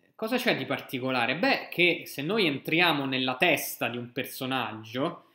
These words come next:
se esploriamo la sua psiche e la sua interiorità, beh, ci avventuriamo in un percorso, mm, molto poco delineato,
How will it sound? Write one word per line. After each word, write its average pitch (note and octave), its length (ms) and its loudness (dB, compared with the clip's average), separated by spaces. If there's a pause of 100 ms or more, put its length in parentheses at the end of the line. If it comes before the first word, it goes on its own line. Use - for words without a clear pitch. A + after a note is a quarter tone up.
(140)
se F#3 340 2
esploriamo C#3+ 640 0
la B2 120 0
sua C3+ 220 -2
psiche C3+ 640 2
e A#2+ 80 0
la A#2+ 100 -2
sua D3 180 -4
interiorità, B2+ 880 -2 (460)
beh, A3 240 4
ci - 100 -2
avventuriamo C#3+ 760 2
in B2 160 0
un A#2+ 720 -2
percorso, B2+ 1700 0
mm, A2+ 260 -12 (640)
molto G3 420 2
poco F3+ 380 8
delineato, C#3 1000 4